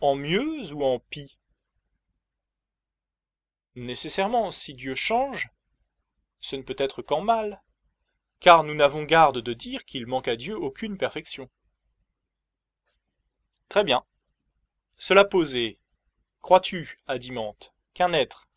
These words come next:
quel qu'il soit, homme ou Dieu, prenne volontiers de lui-même une forme inférieure à la sienne ?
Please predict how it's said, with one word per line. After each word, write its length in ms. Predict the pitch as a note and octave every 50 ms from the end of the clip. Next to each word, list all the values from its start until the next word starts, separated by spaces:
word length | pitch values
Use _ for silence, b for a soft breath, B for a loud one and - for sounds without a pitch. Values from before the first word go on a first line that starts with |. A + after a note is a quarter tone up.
| _ _ -
quel 160 | E3 D#3+ D#3
qu'il 180 | - - E3 D3+
soit, 460 | - - D#3 D3 C3 A2 G#2 - _ _ _ _
homme 240 | - C3+ C#3 D3 D3+
ou 100 | D#3 D#3
Dieu, 300 | C3+ C3 B2+ A2+ G2 _ _ _ _ _ _ _ _ _ _ _ _ _ _ _ _ _ _ _
prenne 280 | - - G3 G#3 G3+ F#3+
volontiers 520 | C#3+ D3 G3 A3+ A3+ A3 - - B3+ B3+
de 120 | F#3 E3 D#3+
lui-même 580 | D#3+ D#3 D#3+ D#3+ D#3+ E3 E3+ G3+ A#3 B3+ B3+ - _ _ _ _ _ _ _ -
une 200 | F3+ F#3+ F#3+ G3+
forme 380 | G3 - - A#3 A3+ G3+ F#3+ F3+
inférieure 640 | F3+ E3+ - - - E3+ G3 F#3 C4 B3+ A#3+ G3+
à 60 | D#3+ C#3+
la 100 | C3+ -
sienne ? 540 | - - - - B2+ A#2 G#2 G#2 G2+ G2